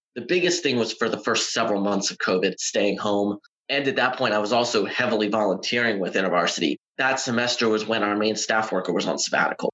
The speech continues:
So I was pretty much leading the chapter that semester. That was the spring after I had graduated.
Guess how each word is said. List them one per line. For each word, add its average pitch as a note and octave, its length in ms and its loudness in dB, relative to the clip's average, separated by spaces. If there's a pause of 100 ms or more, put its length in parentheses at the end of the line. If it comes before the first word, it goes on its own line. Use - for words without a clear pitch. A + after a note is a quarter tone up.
(120)
So - 240 -4
I C3 160 2
was C3+ 220 0 (240)
pretty F#3+ 240 2
much C#3+ 260 0
leading A#2+ 300 2
the G2 80 0
chapter B2+ 540 0
that G#2+ 240 0
semester. G2+ 440 0
That G#2 180 2
was A2 160 0
the G#2+ 80 0
spring A2 500 0
after A2+ 340 2
I F2 60 2
had F#2 120 0
graduated. F2+ 680 0